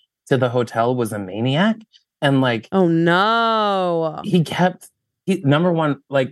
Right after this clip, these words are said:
Speaker 1: would roll down the window and flip people off.
Speaker 2: Okay,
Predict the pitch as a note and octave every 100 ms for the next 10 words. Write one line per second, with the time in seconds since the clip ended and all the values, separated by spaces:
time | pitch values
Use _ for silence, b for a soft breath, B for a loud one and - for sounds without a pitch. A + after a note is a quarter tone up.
0 | A2 A#2 C3 A2 A#2+ C3 C#3+ D3+ C#3+ C#3
1 | C3+ A#2 - - B2 - D3+ C#3+ C3+ A#2
2 | A#2+ G#2 - _ _ _ A#3 F4 B3